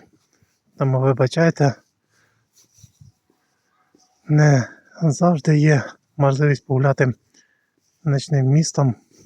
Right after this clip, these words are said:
І ще коли в компанії з гарною людиною, точніше, самим собою. <laughs> У мене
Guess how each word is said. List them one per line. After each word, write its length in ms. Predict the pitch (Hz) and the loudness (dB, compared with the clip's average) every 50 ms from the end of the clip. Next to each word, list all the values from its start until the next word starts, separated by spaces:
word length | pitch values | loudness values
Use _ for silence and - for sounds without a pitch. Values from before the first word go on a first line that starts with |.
| - _ _ _ _ _ _ _ _ _ _ _ _ _ _ _ _ _ _ _ _ _ _ _ _ _ _ _ _ _ - | -20 _ _ _ _ _ _ _ _ _ _ _ _ _ _ _ _ _ _ _ _ _ _ _ _ _ _ _ _ _ -6
І 100 | 139 123 | -6 -6
ще 380 | - - - - 127 123 110 - - - _ _ _ _ | -6 -6 -6 -4 -4 -4 -4 -6 -12 -20 _ _ _ _
коли 360 | - - 139 135 127 123 110 - - _ _ _ _ _ _ _ _ _ _ _ | -10 -6 -4 -2 -2 -2 -4 -6 -10 _ _ _ _ _ _ _ _ _ _ _
в 100 | _ _ | _ _
компанії 720 | - - 127 123 - - 139 135 131 131 127 123 117 107 - _ _ _ _ _ _ _ _ _ - | -6 -4 -4 -4 -2 -2 -2 0 2 2 2 0 0 -4 -6 _ _ _ _ _ _ _ _ _ -4
з 140 | 160 143 123 | -2 0 0
гарною 380 | 127 131 143 139 139 135 127 131 | 2 2 2 2 2 2 2 2
людиною, 580 | 131 135 117 156 156 156 147 135 139 143 120 - _ _ _ _ | 0 0 2 2 2 2 2 0 0 -2 -2 -4 _ _ _ _
точніше, 460 | - 139 - - 139 143 131 - 135 | -4 -4 -4 -2 -4 -4 -4 -4 -4
самим 300 | 117 - 135 143 143 135 | -4 0 0 2 2 2
собою. 680 | 123 - - 170 151 123 - - 196 202 180 160 151 151 - | 0 0 -2 -4 -4 -4 -4 -2 0 2 2 2 0 0 -4
<laughs> 60 | - - - - - - - - - - - 147 - _ _ _ - 143 151 151 143 143 - - _ _ _ _ _ _ _ _ _ _ _ _ _ _ - | -10 -16 -18 -18 -20 -18 -16 -16 -12 -8 -8 -8 -8 _ _ _ -20 -20 -20 -18 -20 -20 -20 -20 _ _ _ _ _ _ _ _ _ _ _ _ _ _ -6
У 40 | 139 | -4
мене 340 | 139 135 135 131 131 123 | -2 0 0 0 0 -2